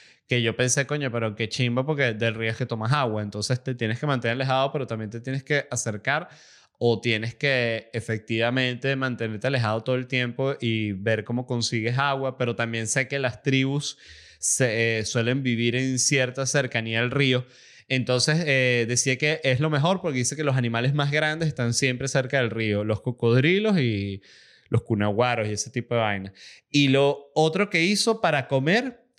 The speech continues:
comió frutas que él vio que los monos araña comían y él dijo, "Si los monos pueden comer esa vaina, yo la puedo comer", y tenía razón.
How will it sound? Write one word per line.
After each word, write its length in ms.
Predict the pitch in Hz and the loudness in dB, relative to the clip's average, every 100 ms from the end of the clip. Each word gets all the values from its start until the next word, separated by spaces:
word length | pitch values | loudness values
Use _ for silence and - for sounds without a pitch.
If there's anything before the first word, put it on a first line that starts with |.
| - | 0
comió 560 | 147 135 139 147 170 | 2 4 4 4 2
frutas 520 | - - 170 170 202 190 | 0 2 4 4 2 0
que 160 | 165 | 2
él 140 | 143 135 | 4 4
vio 240 | 147 165 | 4 4
que 240 | 180 180 180 | 2 0 2
los 160 | 131 | 2
monos 360 | 127 131 135 165 | 2 2 0 2
araña 420 | 151 135 135 156 | 2 0 -2 -2
comían 480 | 139 127 151 208 180 | -2 2 4 4 4
y 40 | |
él 100 | 131 | 2
dijo, 180 | 123 127 | 4 4
"Si 180 | 120 127 | 2 2
los 120 | 120 | 2
monos 280 | 127 131 156 | 0 0 0
pueden 200 | 170 165 | 0 -2
comer 220 | 160 127 | 0 0
esa 160 | 123 147 | 0 0
vaina, 260 | 156 160 165 | 0 -2 0
yo 180 | 120 | 2
la 140 | 123 131 | 2 2
puedo 160 | 156 | -2
comer", 400 | 156 127 143 208 - | -2 -2 0 -2 -6
y 120 | 127 | -8
tenía 280 | 123 113 117 | -4 -2 0
razón. 500 | 143 147 170 202 | 0 -4 -4 -6